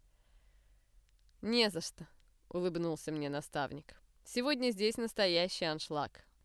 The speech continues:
И сразу же, будто опомнившись, сказал: «Разрешите представить вам моего дальнего родственника,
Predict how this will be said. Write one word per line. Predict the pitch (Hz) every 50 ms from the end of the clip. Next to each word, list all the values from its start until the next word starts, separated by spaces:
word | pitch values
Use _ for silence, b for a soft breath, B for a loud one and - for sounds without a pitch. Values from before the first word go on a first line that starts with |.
| - -
И | - 185
сразу | - - 208 170 165 147 156 156
же, | 147 151 156
будто | 139 - 156 - - - 156
опомнившись, | 143 - - 170 196 220 214 208 - - - 165 - -
сказал: | - - 165 160 - 156 127 - - - _ _ _ _ _ _ _ _ _ _ _ _ - - 185
«Разрешите | 214 233 214 240 240 - - 349 - 349
представить | - 277 262 - - - 247 247 247 233 233 220 220
вам | 233 233 233 233
моего | 226 208 196 185 185 190
дальнего | 165 180 180 185 180 180 180 180 175
родственника, | 165 151 143 - - - - 160 156 147 - - 151 151 156